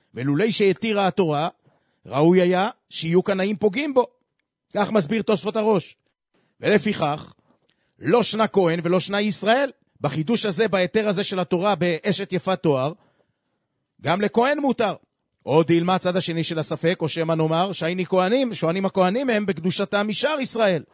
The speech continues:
הואיל וריבה בהם מצוות יתרות, ריבה בהם הכתוב מצוות יתרות שאין בישראל,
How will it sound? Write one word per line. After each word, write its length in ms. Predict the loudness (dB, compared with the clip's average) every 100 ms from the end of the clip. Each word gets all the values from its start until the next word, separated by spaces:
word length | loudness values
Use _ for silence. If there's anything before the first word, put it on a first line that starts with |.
| _ _ _ _
הואיל 240 | 0 2 2
וריבה 360 | 0 2 2
בהם 220 | 2 0
מצוות 320 | -2 -2 -4 -2
יתרות, 440 | -2 0 0 0
ריבה 260 | -4 -4 -2
בהם 200 | -2 -4
הכתוב 340 | -4 -4 -4
מצוות 300 | -4 -4 -4
יתרות 380 | -4 -2 0 0
שאין 920 | 0 -2 -4 _ _ _ -2 0 0
בישראל, 720 | 0 0 -2 -2 -2 -2 -6